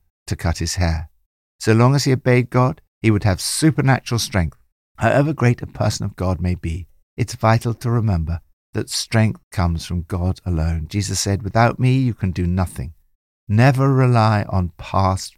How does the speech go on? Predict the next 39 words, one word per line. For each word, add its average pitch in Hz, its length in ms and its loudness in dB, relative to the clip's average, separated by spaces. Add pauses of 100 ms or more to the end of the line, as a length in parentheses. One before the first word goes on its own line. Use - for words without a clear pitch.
victories, - 560 -8 (420)
but - 160 -8
rather 101 380 2
on 104 240 -2
God 101 460 0
who 87 100 -8
gave 85 360 -4
them. - 180 -16 (680)
After 113 280 2
persistent - 840 0
temptation, 85 720 -4 (360)
Samson 120 480 0
gave 104 380 0
in 82 340 -2 (380)
and 101 180 -2
told 107 320 0
Delilah 80 520 0
the 87 140 -8
secret - 640 -4
of - 120 -12
his 80 140 -4
strength. - 380 -8 (640)
Although 113 240 2
it 120 100 0
must 120 240 2
have - 80 -8
been 117 180 -2 (140)
obvious 113 440 2
to 90 80 -8
him 82 200 0
by 85 180 -2
then 80 360 -4 (540)
that 85 160 -6
she 107 160 0
would 98 180 -2
take 95 200 0
advantage 85 520 -4
of 80 140 -6
him, 78 220 -6